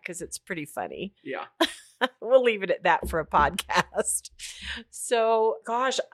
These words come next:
Speaker 1: I also know that once we started dating, which it was a few weeks later because of my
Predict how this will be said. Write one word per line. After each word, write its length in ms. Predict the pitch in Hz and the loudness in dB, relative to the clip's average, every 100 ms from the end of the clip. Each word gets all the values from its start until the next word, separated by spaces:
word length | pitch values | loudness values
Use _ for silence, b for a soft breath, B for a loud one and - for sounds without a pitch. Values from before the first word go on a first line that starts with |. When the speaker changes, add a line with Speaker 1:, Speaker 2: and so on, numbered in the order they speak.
| - - | -18 0
Speaker 1:
I 220 | 214 208 - | 4 6 4
also 460 | 202 226 277 - 262 | 2 2 2 2 2
know 220 | 190 175 | 6 6
that 140 | 175 160 | 6 4
once 300 | 202 226 - | 4 2 0
we 80 | |
started 480 | 247 - 202 190 180 | 0 4 6 6 2
dating, 540 | 175 156 151 151 190 202 _ | 2 2 2 0 -2 -4 _
which 240 | 190 180 | 0 2
it 60 | 202 | 4
was 140 | 175 | 2
a 80 | 175 | 2
few 240 | 165 185 175 | 2 2 4
weeks 320 | 175 170 - | 2 2 0
later 340 | 160 165 170 | 4 4 4
because 360 | 170 156 127 113 | 0 -2 -4 -2
of 80 | 151 | -2
my 380 | 151 147 151 | 0 0 0